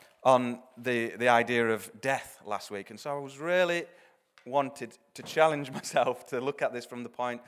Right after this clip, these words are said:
of view of resurrection. Really, because we don't just follow Jesus into death, which we talked about as bringing our life into subjection, really giving over the sovereignty of our life, our right to rule in all the different areas of our life,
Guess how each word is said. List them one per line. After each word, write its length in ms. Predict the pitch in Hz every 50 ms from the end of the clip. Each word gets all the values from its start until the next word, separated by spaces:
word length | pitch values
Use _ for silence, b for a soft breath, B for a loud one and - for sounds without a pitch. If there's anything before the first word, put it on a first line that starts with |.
| B B B B
of 100 | 101 101
view 300 | 113 113 113 117 113 107 -
of 160 | 110 107 101
resurrection. 720 | 104 113 120 120 107 107 101 107 127 - - - 98 87 85 _ _ _ _ _ _ _ _ _ _ _ _ _ _ _ _ _ _ _ - - - -
Really, 320 | 104 107 127 139 147 143 127 B B B
because 240 | B 127 170 156 143
we 80 | 156
don't 200 | 156 175 202 180
just 180 | 170 180 - -
follow 180 | 165 165 160 156
Jesus 320 | 139 147 147 139 127 120
into 220 | 135 131 123 -
death, 420 | 117 113 127 117 - - - - _ b b b b b b b
which 180 | 147 151 - 156
we 40 |
talked 320 | 139 - 151 143 143 - -
about 300 | 123 135 127 127 123 120
as 180 | 123 107 98 101 B B B B _
bringing 300 | 101 120 131 135 135 131
our 140 | 127 123 127
life 280 | 123 123 127 120 - -
into 160 | 123 117 -
subjection, 840 | - - 127 110 98 - 147 156 151 151 - - 147 139 143 139 131 B B B B B _ _ _ _ _ _ _ _
really 320 | 139 139 165 190 196 196 180
giving 260 | 156 175 165 170 165
over 200 | 165 160 143 151
the 80 | 143 135
sovereignty 760 | - - - 165 170 175 165 160 147 139 - - 120 110 95 - b b b b b b
of 120 | 117 113
our 120 | 120 117 113
life, 120 | 110 107 -
our 160 | 127 139 127
right 300 | 127 143 151 160 156 -
to 100 | - 131
rule 360 | 117 120 135 151 147 156 151
in 140 | 135 123 123
all 240 | 123 139 170 170 170
the 60 | 156
different 320 | 135 151 151 - 151 143 107
areas 320 | 131 135 135 131 131 120 120
of 100 | 117 120
our 140 | 117 117 113
life, 220 | 117 117 120 123